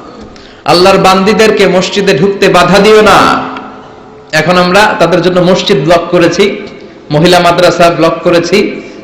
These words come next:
তাফসির মাহফিলে আসা ব্লক করেছি। এখন তারা দুই জায়গায় বেশি যায়, এক যায় বাজারে, আর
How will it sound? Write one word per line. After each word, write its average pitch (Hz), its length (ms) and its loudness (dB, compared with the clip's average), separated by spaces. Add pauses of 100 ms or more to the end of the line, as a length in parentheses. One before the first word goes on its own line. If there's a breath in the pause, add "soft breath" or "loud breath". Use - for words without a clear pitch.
(140)
তাফসির 170 380 -2
মাহফিলে 180 420 0
আসা 156 340 0
ব্লক 165 300 0
করেছি। 185 580 0 (340 loud breath)
এখন 180 300 0
তারা 180 200 4
দুই 196 280 2
জায়গায় 180 400 2
বেশি 165 300 0
যায়, 127 240 2
এক 143 300 0
যায় 165 160 2
বাজারে, 160 520 2
আর 147 140 2